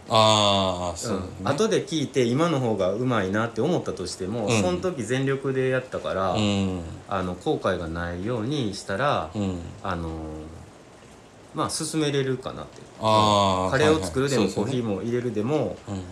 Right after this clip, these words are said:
Speaker 2: なんか、片手間にやって美味しいかなとか思うよりかは、
Speaker 1: うん。
Speaker 2: もうこれ以上できひんから、
Speaker 1: うん。
Speaker 2: 「今週はこれでよろしく」って言って、
Speaker 1: うーん。
Speaker 2: 出すと、
Speaker 1: うん。
Speaker 2: もう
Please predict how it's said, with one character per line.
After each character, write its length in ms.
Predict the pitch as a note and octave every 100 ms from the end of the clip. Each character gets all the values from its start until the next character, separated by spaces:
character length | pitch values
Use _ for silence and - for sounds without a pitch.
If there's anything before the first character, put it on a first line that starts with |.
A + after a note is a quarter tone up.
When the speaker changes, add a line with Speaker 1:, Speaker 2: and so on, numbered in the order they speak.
| F2+ -
Speaker 2:
な 120 | C3+
ん 40 | D3+
か、 220 | F2 F2+ -
片 220 | - C#3+
手 160 | D#3 D#3+
間 160 | D#3 D3+
に 80 |
や 120 | D3 C#3
っ 20 |
て 180 | - F2+
美 60 |
味 100 | F2+
し 160 | - A#2+
い 40 |
か 120 | - F2+
な 300 | F2 F#2 F#2
と 80 | E2
か 140 | E2
思 220 | D#2+ F#2 F#2+
う 60 |
よ 80 | E2
り 60 | D#2
か 160 | E2
は、 160 | F#2 E2
Speaker 1:
う 60 |
ん。 20 | G2+
Speaker 2:
も 60 | F#2
う 20 |
こ 80 | G#3
れ 120 | A#3+
以 60 | A3+
上 140 | A#2+
で 180 | G2+ C3
き 100 | B2
ひ 120 | F#2+
ん 80 | E2+
か 120 | D#2+
ら、 240 | D#2 A#1+ -
Speaker 1:
う 20 |
ん。 60 | A2+ G#2
Speaker 2:
「今 40 |
週 180 | F#2 E3
は 140 | F3+ F3+
こ 120 | F3
れ 60 | E3
で 60 |
よ 100 | D#3+
ろ 100 | D#3+
し 100 | D#3+
く」 160 | - E3+
っ 20 |
て 200 | - G#2
言 20 |
っ 40 | F#2
て、 280 | - A2+ A#2
Speaker 1:
う 40 |
ー 800 | A2+ A#2 A#2+ B2+ C3 C#3 C#3 C#3
ん。 20 |
Speaker 2:
出 140 | A#2+ A#2
す 120 | C#3
と、 380 | E3+ C#3 F2+ G2+
Speaker 1:
う 20 |
ん。 60 | G#2
Speaker 2:
も 240 | G2+
う 40 | F#2+